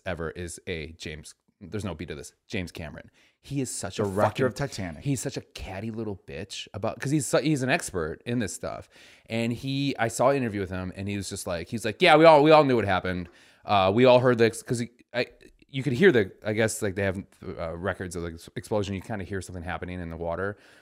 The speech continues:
Speaker 1: And he's like, "Yeah, so I sent that to everybody. I don't even know." He basically is like, "I don't know what the fuck they were looking for. We all knew what the fuck was gonna happen with these people." And he's such a bitch about it. It's amazing. He's on this interview, and the,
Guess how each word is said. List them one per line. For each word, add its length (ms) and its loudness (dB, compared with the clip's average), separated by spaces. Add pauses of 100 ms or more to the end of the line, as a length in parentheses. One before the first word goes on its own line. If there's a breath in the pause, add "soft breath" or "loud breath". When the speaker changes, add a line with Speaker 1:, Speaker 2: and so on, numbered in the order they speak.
(120)
Speaker 1:
And 100 -4
he's 100 0
like, 140 -2
"Yeah, 140 8
so 140 2
I 40 4
sent 220 -2
that 160 4
to 100 -2
everybody. 440 2
I 120 2
don't 80 2
even 120 -4
know." 140 -4
He 160 -2
basically 300 4
is 80 -4
like, 200 -2
"I 120 6
don't 80 -2
know 60 0
what 120 2
the 80 -12
fuck 280 -2
they 80 -2
were 40 -2
looking 240 -6
for. 160 -4
We 100 -2
all 120 0
knew 80 -4
what 80 -6
the 40 -16
fuck 220 -10
was 100 -14
gonna 140 -8
happen 320 -8
with 100 -12
these 140 -16
people." 400 -14 (460 loud breath)
And 500 0 (160)
he's 320 -2
such 420 -4
a 60 0
bitch 320 -2
about 260 -2
it. 160 0
It's 120 -8
amazing. 340 -2
He's 180 -2
on 120 2
this 100 0
interview, 540 -4 (520 soft breath)
and 640 0 (240)
the, 320 2